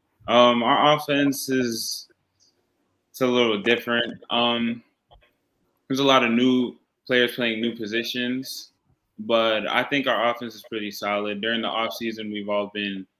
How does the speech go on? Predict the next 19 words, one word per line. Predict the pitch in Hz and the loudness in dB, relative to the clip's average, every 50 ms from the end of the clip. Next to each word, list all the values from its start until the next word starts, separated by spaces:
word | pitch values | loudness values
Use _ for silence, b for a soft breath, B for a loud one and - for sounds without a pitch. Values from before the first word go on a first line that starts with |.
| _ _ - | _ _ -8
throwing | 113 107 107 107 104 104 | -6 -6 -4 -4 -4 -4
the | 104 98 | -4 -6
ball, | 95 101 101 101 101 101 101 101 101 98 95 85 | -4 -4 -2 0 0 0 0 -2 -4 -4 -6 -8
working | 92 101 104 104 - - 101 101 | -8 -8 -6 -6 -8 -8 -10 -8
out | 98 98 - | -8 -10 -10
together. | - 104 98 98 98 92 95 95 95 95 95 98 - _ - - _ - - | -12 -10 -8 -8 -8 -6 -8 -8 -8 -8 -10 -14 -16 _ -20 -20 _ -16 -8
So | - 110 107 104 104 101 98 98 98 101 _ _ _ _ - - - | -4 -2 0 0 0 -2 -4 -6 -8 -12 _ _ _ _ -20 -12 -6
we're | 110 113 | -2 2
getting | 113 117 113 113 110 107 104 101 98 95 95 - _ _ _ _ _ _ - | 4 4 4 4 2 0 -2 -4 -6 -8 -10 -12 _ _ _ _ _ _ -2
better | 104 117 113 110 107 | 2 2 2 2 0
chemistry. | 107 - 120 113 113 117 117 - - - 123 123 123 127 135 - _ _ - - - - - _ _ | -4 -4 -4 -4 -4 -4 -6 -6 -8 -6 -6 -6 -6 -6 -8 -12 _ _ -10 -10 -10 -10 -12 _ _
So | _ - 110 107 107 101 101 98 | _ -4 -2 -2 0 -2 -2 -2
we're | 101 104 - | -4 -2 -2
all | 107 113 113 | 0 0 0
starting | - - 117 110 104 101 | 0 0 -2 -2 -2 -4
to | 101 | -6
come | - - 110 107 107 | -8 -8 -8 -6 -6
in | 101 | -6
together | 95 90 92 104 98 98 101 98 98 95 98 | -8 -6 -6 -6 -6 -4 -4 -6 -8 -8 -10